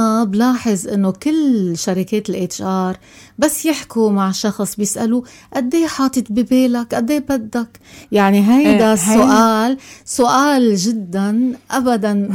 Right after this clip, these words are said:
Speaker 1: غير مستحب، وسؤال بيخلي الكانديدا بحالة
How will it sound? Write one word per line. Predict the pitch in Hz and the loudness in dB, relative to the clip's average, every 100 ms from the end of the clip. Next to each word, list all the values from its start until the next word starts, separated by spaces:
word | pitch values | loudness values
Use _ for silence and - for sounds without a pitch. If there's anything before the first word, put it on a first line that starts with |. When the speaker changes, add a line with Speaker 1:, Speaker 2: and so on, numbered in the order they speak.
| 208 | 0
Speaker 1:
غير | 226 254 320 | 2 4 4
مستحب، | 254 220 - 208 190 214 214 262 285 226 _ - - - - | 2 0 -2 -4 -2 0 2 2 0 -6 _ -20 -20 -10 -4
وسؤال | 208 - 240 285 269 | -2 0 2 2 2
بيخلي | 226 226 254 285 277 233 233 277 311 | 0 0 -2 0 0 0 0 -2 -4
الكانديدا | 269 - 226 220 214 185 214 233 269 320 - - | -6 -2 0 0 0 -2 -2 -2 -2 -4 -8 -8
بحالة | 196 214 208 233 247 254 233 | -2 -2 0 -2 0 0 -2